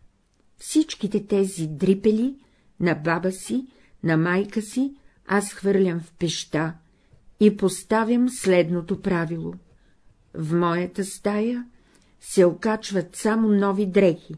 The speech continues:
а старите — навън. Сега вие, като хора на старата култура, ще кажете: „Тъй, ами все ново откъде ще се намери?“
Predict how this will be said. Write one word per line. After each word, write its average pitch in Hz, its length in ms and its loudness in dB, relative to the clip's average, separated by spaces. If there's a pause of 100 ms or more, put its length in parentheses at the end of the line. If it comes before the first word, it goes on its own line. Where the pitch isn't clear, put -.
(760)
а 170 100 -6
старите — 226 760 0 (840)
навън. 170 540 0 (1200)
Сега 220 440 -2
вие, 170 460 -4 (600)
като 202 220 -4
хора 247 320 0
на 180 140 2
старата 196 640 -4
култура, 151 580 -4 (460)
ще - 300 -4
кажете: 165 680 -4 (680)
„Тъй, 190 260 4 (800)
ами 175 480 -4 (120)
все - 300 0
ново 233 340 2
откъде 202 420 0
ще 247 220 -8
се 269 180 0
намери?“ 190 520 0